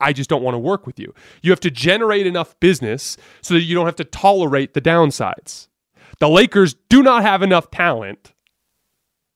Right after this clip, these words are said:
to be able to turn away Kyrie Irving. They absolutely must take him if he comes.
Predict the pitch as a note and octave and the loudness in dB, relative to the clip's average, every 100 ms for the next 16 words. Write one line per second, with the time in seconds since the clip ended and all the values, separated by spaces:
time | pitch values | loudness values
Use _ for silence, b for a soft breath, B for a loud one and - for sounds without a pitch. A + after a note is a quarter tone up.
0 | _ - F#3 F#3 E3+ C#3 - - G#3 G3+ | _ -4 0 2 0 -4 -8 -2 2 4
1 | F#3 F3+ D#3+ D#3+ C#3+ C#3 A#2+ G2+ - - | 4 2 0 0 -2 -2 -4 -8 -12 -20
2 | _ _ _ - E3+ - F3 G3+ - A3 | _ _ _ -2 -2 -2 -4 -4 -4 -4
3 | F#3+ G3 F#3+ E3+ D3 D#3+ E3 - - - | -4 -4 -6 -6 -4 -2 -2 -6 -12 -6
4 | D#3 - A2 _ _ _ _ _ C#3+ B2 | -6 -6 -18 _ _ _ _ _ -2 0
5 | D#3 C3+ - - - | 0 -2 -4 -16 -20